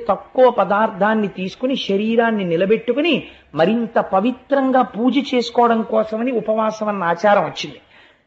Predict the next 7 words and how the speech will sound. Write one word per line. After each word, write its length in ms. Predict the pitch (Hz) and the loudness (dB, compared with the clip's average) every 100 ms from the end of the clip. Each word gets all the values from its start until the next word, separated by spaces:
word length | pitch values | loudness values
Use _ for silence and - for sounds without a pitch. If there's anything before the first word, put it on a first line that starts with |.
| _ - | _ -6
కట్టుకున్న 640 | 196 - 285 285 277 254 | -6 -4 -6 -4 -2 -4
బట్ట 400 | 175 - - 233 - | -2 -4 -2 -6 -4
చెమట 240 | 208 226 | -6 -4
వాసన 440 | 247 247 233 247 220 | -4 -4 -4 -4 -6
కొట్టి, 560 | 175 160 170 196 208 - _ _ - | -4 -4 -2 -4 -4 -8 _ _ -4
కట్టుకున్న 640 | 190 - 294 294 269 247 | -4 -4 -6 -2 -2 -2
బట్ట 360 | 160 175 - | -2 -4 -2